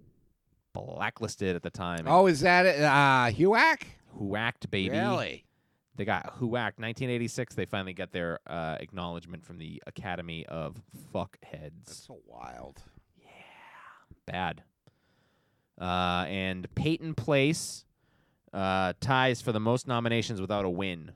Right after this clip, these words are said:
Speaker 1: It ties The Little Foxes. Gets
Speaker 2: Did
Speaker 1: nine
Speaker 2: you s-
Speaker 1: nominations, not a single
Speaker 2: Did you
Speaker 1: win.
Speaker 2: see Peyton Place?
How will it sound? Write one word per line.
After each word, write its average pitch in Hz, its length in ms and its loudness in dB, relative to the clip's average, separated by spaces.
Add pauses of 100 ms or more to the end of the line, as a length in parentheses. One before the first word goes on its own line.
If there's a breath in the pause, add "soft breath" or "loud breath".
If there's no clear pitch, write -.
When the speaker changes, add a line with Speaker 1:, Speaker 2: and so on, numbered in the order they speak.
(120)
Speaker 1:
It 85 140 -12
ties 87 320 -4
The 85 120 -6
Little 180 300 0
Foxes. 156 840 -2 (180)
Gets 110 180 -8
Speaker 2:
Did 113 80 -4
Speaker 1:
nine 131 220 2
Speaker 2:
you - 20 4
s- - 20 4
Speaker 1:
nominations, 143 600 0
not 113 180 -2
a 107 40 -2
single 117 600 -2 (760)
Speaker 2:
Did 87 180 -4
you 110 80 4
Speaker 1:
win. 98 80 0
Speaker 2:
see 139 240 2
Peyton 120 340 2
Place? 143 380 4